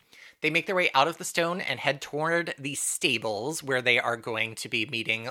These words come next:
Loial and Faile. And they see that Loial and Faile are not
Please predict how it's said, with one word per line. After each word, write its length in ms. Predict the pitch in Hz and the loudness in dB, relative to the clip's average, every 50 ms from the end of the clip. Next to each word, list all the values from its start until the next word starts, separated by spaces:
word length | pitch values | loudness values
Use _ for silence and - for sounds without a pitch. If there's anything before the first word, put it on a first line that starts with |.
| - | -8
Loial 500 | 127 117 113 117 113 110 110 113 113 127 - | -6 -4 -2 0 2 2 2 2 2 0 0
and 160 | 131 120 117 | -2 -6 -2
Faile. 560 | - 120 117 110 104 101 101 92 117 170 190 - - - - - - - - - - _ _ - | 2 2 2 2 2 -2 -4 -4 -4 -4 -4 -8 -16 -18 -18 -18 -16 -18 -18 -20 -20 _ _ 2
And 160 | 147 156 156 | 2 2 4
they 100 | 165 165 | 2 0
see 160 | 160 - 214 | 0 -2 -2
that 260 | 214 220 156 - - | 0 0 -2 -2 -4
Loial 400 | - 156 139 147 151 147 147 147 | -6 0 4 6 6 6 4 4
and 80 | 139 135 | 0 0
Faile 280 | - 131 135 131 123 - | 0 0 2 2 0 2
are 120 | 117 120 | 0 0
not 320 | 127 127 113 98 98 107 | -2 -2 -4 -4 -4 -4